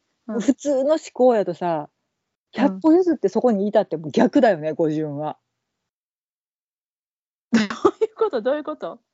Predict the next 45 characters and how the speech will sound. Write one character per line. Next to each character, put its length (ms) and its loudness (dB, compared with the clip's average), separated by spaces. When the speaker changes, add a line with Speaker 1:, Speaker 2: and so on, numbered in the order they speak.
Speaker 2:
ス 120 -20
コ 240 -4
ー 60 -2
ン 60 -4
は 140 -6
有 220 2
料、 160 2
写 160 0
真 240 0
は 100 0
無 160 4
料 220 4
で 80 0
撮 140 2
っ 40 4
て 80 0
っ 20 4
て、 20 -2
Speaker 1:
あ、 0 -
な 60 -4
る 100 -10
ほ 60 -16
ど 60 4
ね。 80 8
Speaker 2:
栄 240 8
養 400 4
や 120 6
け 120 0
ど、 180 6
ス 120 -8
コ 140 4
ー 20 -2
ン 60 -2
も 120 0
買 140 -4
っ 40 -6
て 180 2
っ 20 -4
て 180 2
や。 200 6
Speaker 1:
違 60 0
う 40 -8
よ。 40 -20
Speaker 2:
い 80 -10
や、 220 -8